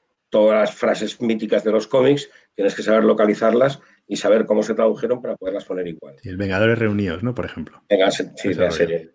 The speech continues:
Speaker 1: Hulk aplasta, Vengadores Reunidos, Es la hora de las tortas, eh, Llamas a mí, todas estas, ¿no? Eh, resulta que todos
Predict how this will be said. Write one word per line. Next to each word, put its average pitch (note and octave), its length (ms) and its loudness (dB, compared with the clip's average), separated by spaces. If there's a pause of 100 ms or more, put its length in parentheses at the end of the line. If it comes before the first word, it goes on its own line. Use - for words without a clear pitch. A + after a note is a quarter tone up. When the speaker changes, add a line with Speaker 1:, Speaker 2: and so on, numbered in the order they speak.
(100)
Speaker 1:
Hulk A2+ 200 2
aplasta, A#2+ 420 2
Vengadores G2+ 420 0
Reunidos, A2 500 4
Es G#2+ 100 2
la G#2 100 8
hora G2 100 4
de F#2+ 80 4
las F2+ 140 0
tortas, A#2+ 460 2 (360)
eh, F#2+ 300 4
Llamas G2+ 320 2
a G2 40 0
mí, C#3 300 4 (440)
todas G2 260 -4
estas, - 320 -16 (380)
¿no? C3+ 100 -20 (600)
Eh, G#2 400 4 (600)
resulta G#2+ 560 0
que F#2 380 0 (560)
todos B2+ 560 0